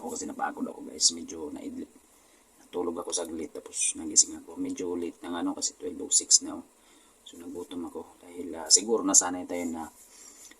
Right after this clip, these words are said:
pag New Year sa atin, daming pagkain, no? So, masaya naman ako kasi kahit papaano naganda yung mag-ina ko dun sa Pilipinas. So, ako dito,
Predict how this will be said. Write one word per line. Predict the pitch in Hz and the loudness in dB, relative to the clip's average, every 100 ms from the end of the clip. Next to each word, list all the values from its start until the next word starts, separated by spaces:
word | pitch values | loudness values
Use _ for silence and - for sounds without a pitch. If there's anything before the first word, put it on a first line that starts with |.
| - | -14
pag | - - | -6 -2
New | 95 | 2
Year | 95 85 | 4 6
sa | - 80 | 6 2
atin, | 87 82 78 - - - - - - | -4 -6 -8 -12 -20 -20 -20 -20 -18
daming | - - 151 - | -6 0 0 0
pagkain, | - - - - | -6 -4 -4 -2
no? | 277 294 - - - - - | -4 -6 -10 -20 -20 -20 -14
So, | - | -10
masaya | - - 98 | -4 2 4
naman | 98 95 92 | 6 4 4
ako | 85 | 2
kasi | 87 78 | 0 0
kahit | - 82 | -2 -6
papaano | 82 80 82 | -4 -4 -4
naganda | 82 87 82 - | -6 -4 -4 -4
yung | 85 80 80 | -6 -6 -4
mag-ina | - 85 | -4 -6
ko | 80 - | -8 -10
dun | 82 | -6
sa | - - - - - - - - _ | -6 -6 -16 -20 -20 -20 -20 -20 _
Pilipinas. | - - 117 101 92 - - - - | -12 0 2 2 8 12 12 10 4
So, | - - - | 4 4 4
ako | - | -4
dito, | 90 95 - | -2 -4 -6